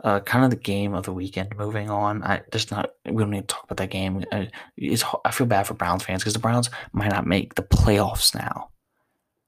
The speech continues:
over that game. Like, to make the playoffs now, they have to go win. They have to go beat the Steelers. I think it's at Heinz Field, too. No, it's, uh, the Browns are hosting it, which makes it better.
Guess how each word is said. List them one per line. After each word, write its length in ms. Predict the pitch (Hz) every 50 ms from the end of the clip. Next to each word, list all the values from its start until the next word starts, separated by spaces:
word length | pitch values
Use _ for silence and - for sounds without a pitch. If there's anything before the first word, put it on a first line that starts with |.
| _ _ _ _ _ _ _ -
over 260 | - 101 82 87 82
that 220 | - - 117 -
game. 340 | - - - - - 123 - _ _ _ _ _ _ _ _ _ _ _ _ _ _ _ _ - - - - - - _ _ _ _ _ -
Like, 320 | - 135 - 104 104 - - _ _ - - _ - 110 113 - _ _
to 180 | - - - 127
make 200 | 123 123 123 120
the 60 | -
playoffs 280 | - 110 107 107 - -
now, 60 | 107
they 100 | 104 104
have 120 | 101 101
to 80 | - -
go 100 | - 101
win. 240 | 92 - - - - - - -
They 100 | - 101
have 240 | 110 107 101 - -
to 80 | 117
go 160 | 104 110 107 104
beat 300 | 104 - 113 110 110 -
the 80 | 110
Steelers. 600 | - - - - 107 101 101 104 101 101 - - - - - - - - - _ _ _ _
I 80 | - -
think 220 | - - 107 101
it's 100 | - -
at 100 | 104 98
Heinz 280 | - 101 98 98 98 -
Field, 280 | - - - - -
too. 280 | - - - - 120 - _ _ _ _ _ _ _ _ _ _ _ - -
No, 240 | 110 104 - - -
it's, 280 | - 107 107 - - - -
uh, 220 | 90 104 101 87
the 80 | 80 -
Browns 240 | - 80 78 80 -
are 80 | -
hosting 300 | - 73 73 - - -
it, 160 | - - - -
which 240 | - 87 101 - -
makes 180 | 98 101 - -
it 60 | 87
better. 320 | 92 85 95 104 101 98